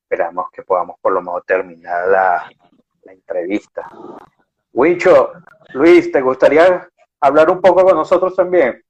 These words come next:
Para hablar de lo de Buenos Aires, por lo, a que cerremos con eso.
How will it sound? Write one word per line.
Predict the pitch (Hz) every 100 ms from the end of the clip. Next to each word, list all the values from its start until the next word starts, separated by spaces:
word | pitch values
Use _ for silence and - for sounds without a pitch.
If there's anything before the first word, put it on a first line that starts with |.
| - - _ _ _ _ -
Para | 117 117
hablar | 120 120
de | 147 170
lo | 156
de | 147
Buenos | 127 131 127 -
Aires, | 165 120 110 - _ _
por | 117
lo, | 117 113 _ _ _ _ _ _ _ _ _ _ _ _ _ _ _ - - - _ _ _ _ _ _
a | 113
que | 113
cerremos | 120 123 131 147 160
con | 170 170
eso. | 160 - 104 -